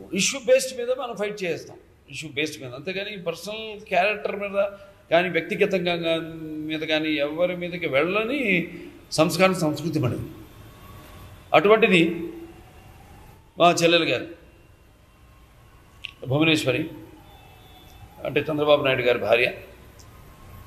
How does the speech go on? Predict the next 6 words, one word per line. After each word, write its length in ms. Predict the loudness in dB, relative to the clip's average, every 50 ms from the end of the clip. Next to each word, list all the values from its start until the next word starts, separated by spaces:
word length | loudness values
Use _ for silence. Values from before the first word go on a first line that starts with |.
| -20 -20 -20 -20 -20 -20 -20 -20 -20 -20 -20 _ _ _ 2
ఆవిడ 160 | 4 4 4 4 2
మీదకి 280 | -2 -4 -4 -2 0 0 0 -2 -4 -6 -4 -4
పర్సనల్గా 400 | -4 -4 -4 -8 -4 -2 0 2 2
వెళ్ళడం 280 | 2 2 0 -2 -2 -4 -4
అన్నది 300 | -6 -6 -6 -6 -4 -4 -4 -4 -6 -10 -14 -16 -18 -20 -20 -20 -20 _ _ _ _ _ _ _ _ _ _ _ -20 _ _ _ _ _ _ _ _ _ -20 -20 -20 -20 -20 -20 -20 -20 -20 -20 -20 -20 _ _ _ 0
చాలా 180 | 4 4 4